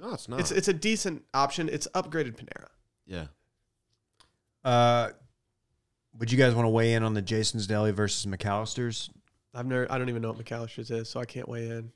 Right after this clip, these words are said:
Speaker 1: It's been a very long
Speaker 2: You know I
Speaker 1: time
Speaker 2: ride with
Speaker 1: since I've
Speaker 2: Jason,
Speaker 1: had
Speaker 2: though.
Speaker 1: McAllister's, but I got a soft spot for Jason's Deli.
Speaker 3: I'll ride for Jason's, even
Speaker 1: Or,
Speaker 3: though
Speaker 1: or
Speaker 3: there's
Speaker 1: J
Speaker 3: some
Speaker 1: Del, as we call
Speaker 2: Can we
Speaker 1: it.
Speaker 2: get J-, can we get some Jason's off soon?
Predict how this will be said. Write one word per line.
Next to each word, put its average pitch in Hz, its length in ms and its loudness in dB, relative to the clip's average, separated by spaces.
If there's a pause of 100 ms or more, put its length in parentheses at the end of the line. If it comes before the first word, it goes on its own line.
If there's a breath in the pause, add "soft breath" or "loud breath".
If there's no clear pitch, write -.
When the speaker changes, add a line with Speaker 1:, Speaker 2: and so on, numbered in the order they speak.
Speaker 1:
It's 107 120 -16
been 113 340 2
a 95 80 -4
very 92 440 -2
long 90 160 0
Speaker 2:
You 143 40 0
know 156 120 2
I 135 40 4
Speaker 1:
time 117 80 2
Speaker 2:
ride 110 140 0
with - 80 0
Speaker 1:
since 85 100 0
I've 78 80 0
Speaker 2:
Jason, 82 240 0
Speaker 1:
had 78 100 -4
Speaker 2:
though. 87 60 -6
Speaker 1:
McAllister's, 80 460 -2
but - 200 -4 (640)
I 98 40 -12
got 107 140 0
a 87 40 -2
soft 85 260 -2
spot - 240 -6
for - 80 -8
Jason's 73 420 -6
Deli. 67 220 -6
Speaker 3:
I'll 170 80 8
ride 113 240 8
for 104 100 -4
Jason's, 92 540 -4
even - 180 8
Speaker 1:
Or, 123 40 12
Speaker 3:
though 156 100 10
Speaker 1:
or 151 40 8
Speaker 3:
there's 127 200 10
Speaker 1:
J 123 180 12
Speaker 3:
some 107 60 8
Speaker 1:
Del, 85 240 8
as 78 100 2
we 78 100 -2
call 90 140 0
Speaker 2:
Can 190 80 10
we 185 60 12
Speaker 1:
it. - 40 10
Speaker 2:
get 190 140 8
J-, 120 120 -4
can - 120 -2
we 175 60 4
get 175 120 2
some 139 160 -4
Jason's 120 380 -4
off 120 160 -2
soon? 123 300 -8